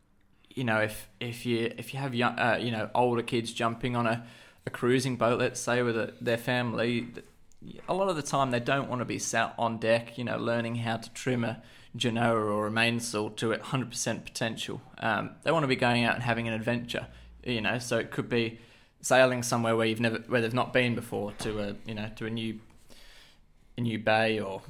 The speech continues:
a new anchorage, and, and taking the dinghy off and going swinging off some trees on the shoreline. It, it just gotta be something fun and different that makes the whole experience worthwhile. And it's one of the things that obviously we talk about with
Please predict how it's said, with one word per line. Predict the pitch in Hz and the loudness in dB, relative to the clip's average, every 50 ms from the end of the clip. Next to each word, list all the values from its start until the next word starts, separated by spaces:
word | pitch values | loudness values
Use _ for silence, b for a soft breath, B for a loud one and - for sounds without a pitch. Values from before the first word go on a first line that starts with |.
| 139 - | -16 -10
a | - - - - - 92 | -8 -6 -4 -2 -2 0
new | 120 120 113 110 | 0 2 2 2
anchorage, | 117 123 120 120 - 123 117 117 117 113 - | 0 0 0 -2 0 2 2 2 2 0 -2
and, | - 110 107 - - - - | -2 -4 -4 -6 -10 -8 -8
and | - - - 120 127 120 117 123 120 | -6 -4 -2 -2 0 0 0 -2 2
taking | 117 131 127 123 120 127 117 | 4 4 4 4 2 0 0
the | 110 | 0
dinghy | 107 110 123 127 127 120 123 120 | 2 2 2 2 2 2 2 2
off | 117 117 - | 2 2 0
and | 120 117 117 | -2 -2 2
going | 110 113 113 110 110 110 110 107 - | 2 4 4 4 2 -2 -4 -8 -10
swinging | - - - 127 120 120 117 | -8 -4 -2 0 2 4 2
off | 117 113 117 | 2 2 0
some | - 117 107 | -2 -6 -6
trees | 90 - - 123 117 113 113 - | -4 0 2 2 2 2 0 -2
on | 113 | -6
the | 120 | -6
shoreline. | 110 - - 120 113 113 - - - - - | -6 -2 0 0 2 2 0 -2 -4 -4 -6
It, | - - - - | -6 -6 -2 0
it | 117 - - 147 | 0 0 0 0
just | - 165 156 - - | -2 -2 -2 0 0
gotta | 165 151 143 139 | 2 2 2 2
be | 143 139 135 127 | 2 2 0 0
something | 123 - - 135 123 - 123 117 110 | 0 -2 -2 -4 -4 -6 -8 -10 -10
fun | - - 117 117 113 110 | -4 -2 -2 0 0 -2
and | 110 107 104 | -4 -6 -4
different | 110 107 104 - 113 110 107 | -4 -4 -4 -4 -6 -4 -2
that | - 104 101 | -4 -2 -2
makes | - 113 98 - - | -2 -4 -4 -4 -8
the | 110 | -2
whole | 110 123 120 117 117 113 - - | 2 4 4 4 4 2 0 -2
experience | - - - - - 113 110 113 107 - - - | -6 -6 -6 -6 -4 -2 -2 -2 -4 -6 -8 -8
worthwhile. | 120 110 - - - - 117 117 110 107 123 120 123 | -6 -6 -6 -8 -8 -6 -4 -2 -2 -2 -4 -6 -8
And | 123 127 | -8 -8
it's | - - | -8 -4
one | - 139 131 | -4 -2 -2
of | 123 | -2
the | 117 | -4
things | 117 120 120 120 117 120 | -6 -6 -6 -6 -4 -4
that | - | -4
obviously | - 110 110 104 - - 113 | -4 -4 -6 -8 -8 -8 -6
we | 113 113 113 | -6 -6 -6
talk | 113 - 123 120 110 113 | -6 -4 -6 -6 -4 -6
about | 117 104 110 113 113 107 - | -4 -2 0 0 0 0 -2
with | - 110 - | -4 -8 -10